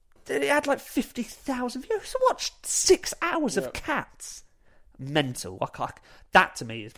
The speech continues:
Speaker 1: bonkers. I can't get it. But other people might feel the same. Why would anyone wanna watch me chuck a ball in a bin?
Speaker 2: Yeah.
Speaker 1: You know, it's, it, but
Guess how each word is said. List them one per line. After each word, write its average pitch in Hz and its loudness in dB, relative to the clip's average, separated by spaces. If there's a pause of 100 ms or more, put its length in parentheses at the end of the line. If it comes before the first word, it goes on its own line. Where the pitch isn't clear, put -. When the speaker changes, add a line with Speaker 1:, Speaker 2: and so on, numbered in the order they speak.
Speaker 1:
bonkers. 113 -4
I 113 -4
can't 135 0
get 120 4
it. 107 -2
But - 2
other - 6
people - -2
might 123 0
feel 123 -2
the 123 -8
same. 131 -8
Why 180 4
would 170 2
anyone 160 2
wanna 151 4
watch 147 4
me 139 2
chuck - -4
a - 0
ball 123 0
in 110 -2
a 110 -2
bin? 113 -2 (440)
Speaker 2:
Yeah. 131 -12
Speaker 1:
You 180 8
know, 151 10
it's, - 2
it, - -6 (300)
but - 4